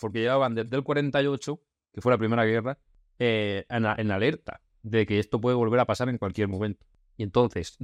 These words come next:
tras la guerra del Yom Kippur en mil novecientos setenta y tres, eh,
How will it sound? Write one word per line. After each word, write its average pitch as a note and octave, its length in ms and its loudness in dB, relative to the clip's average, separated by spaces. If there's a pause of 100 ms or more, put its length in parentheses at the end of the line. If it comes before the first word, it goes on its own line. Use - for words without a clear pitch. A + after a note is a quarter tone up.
tras G#2+ 180 2
la G2+ 120 0
guerra A#2+ 280 2
del G2 140 -2
Yom A2+ 180 0
Kippur A2+ 360 -2
en G2 120 -4
mil A#2 140 2
novecientos A2+ 500 0
setenta A2 360 -2
y A#2+ 60 2
tres, B2 320 -4 (380)
eh, G2 960 -2